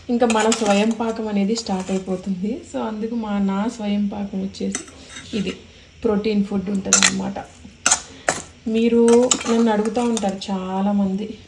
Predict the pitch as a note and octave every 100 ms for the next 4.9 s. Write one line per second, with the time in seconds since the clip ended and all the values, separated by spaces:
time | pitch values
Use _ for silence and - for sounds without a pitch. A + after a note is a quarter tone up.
0 | - D4 D4 B3+ A3+ G3 - A#3+ C4 C4
1 | B3+ A#3 A3 G#3+ G#3 G3 F#3+ G3 G3+ G3+
2 | G3+ F#3+ F#3+ F#3+ F#3 F#3 F#3+ F#3+ - -
3 | G#3+ G#3+ G#3+ G#3 G3 F#3 F3+ F3+ - -
4 | - - - - A3+ G#3+ G3+ F#3+ F3+